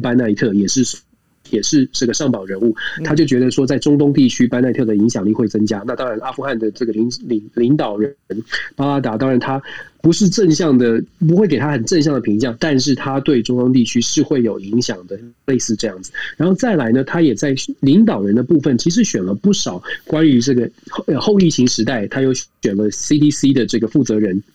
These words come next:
Speaker 2: 嗯。
Speaker 1: 美国C D C的负责人也上榜了。然后在后疫情时代呢，关于，关于这个国际合作，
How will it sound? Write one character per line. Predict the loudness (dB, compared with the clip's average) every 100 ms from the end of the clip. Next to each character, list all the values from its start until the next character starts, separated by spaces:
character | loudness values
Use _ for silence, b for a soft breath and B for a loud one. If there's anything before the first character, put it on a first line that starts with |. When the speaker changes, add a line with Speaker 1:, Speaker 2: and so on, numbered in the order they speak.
| _ -6
Speaker 2:
嗯。 | -4 -2 0
Speaker 1:
美 | 2
国 | 2 2
C | 2
D | 2 2
C | 2 0
的 | 2
负 | 0
责 | 0
人 | 0 -2 B B -4
也 | -2
上 | 0 0
榜 | 0 -2
了。 | -4 B B B
然 | -2
后 | 0
在 | 0 0
后 | 2 2
疫 | 2
情 | 2
时 | 0 0
代 | 0 2
呢， | 0 0
关 | 0 4
于， | 4 2 B B _ _ -4
关 | 2 4
于 | 4
这 | 2
个 | 0
国 | 2 4
际 | 4 2
合 | 0 -2
作， | 2 2